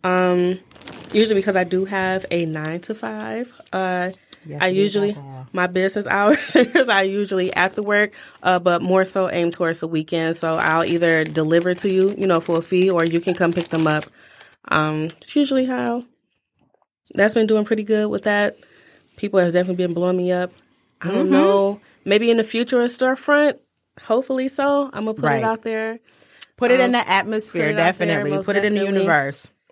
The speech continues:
Speaker 2: Manifest it.
Speaker 1: Yeah.
Speaker 2: I'm all about manifest it. If you want it, it'll come.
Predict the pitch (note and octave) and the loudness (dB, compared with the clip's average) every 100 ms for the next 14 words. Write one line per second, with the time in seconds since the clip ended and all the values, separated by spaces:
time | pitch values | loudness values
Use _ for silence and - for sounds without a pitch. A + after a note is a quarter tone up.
0 | _ E3+ F#3 A3 A3+ G#3+ F#3 - D3+ C3+ | _ 0 2 2 2 2 0 -2 -10 -12
1 | - - F#3 E3+ D#3+ D#3+ F#3 F3+ F#3+ G3 | -14 -12 -8 -8 -8 -8 -6 2 2 4
2 | F#3+ F3 E3 F3+ F#3 F#3+ F#3+ F3 E3+ D#3 | 4 4 2 -2 -4 -4 -2 -2 -2 -8
3 | D3+ E3+ G3 G#3+ A3 G#3+ F3+ F3+ F3 F3+ | -6 -6 -2 2 2 2 2 2 2 0
4 | C3+ | -2